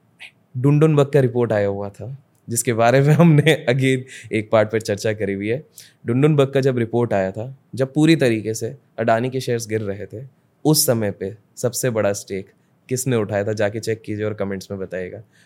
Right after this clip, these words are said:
Although मैंने इस चीज़ में बता दिया है, but सबसे ज़्यादा lowest level पे, अब वो public filing पे आपको दिख जाएगी,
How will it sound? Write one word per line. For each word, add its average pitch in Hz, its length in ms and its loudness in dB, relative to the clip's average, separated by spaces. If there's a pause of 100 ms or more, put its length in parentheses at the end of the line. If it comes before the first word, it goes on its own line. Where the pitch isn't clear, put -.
(200)
Although 107 280 0
मैंने 104 180 -2
इस 104 100 -8
चीज़ 104 200 -6
में 101 100 -4
बता 107 260 2
दिया 101 220 -6
है, 120 140 -14 (260)
but 107 100 -2
सबसे - 460 0
ज़्यादा 113 400 0 (160)
lowest 113 400 -2
level 104 220 -4
पे, 107 240 -8 (200)
अब 110 140 -4
वो 110 100 -2
public 117 320 0
filing 110 320 -2
पे 110 60 -2
आपको 101 200 -4
दिख 95 160 -8
जाएगी, 98 320 -8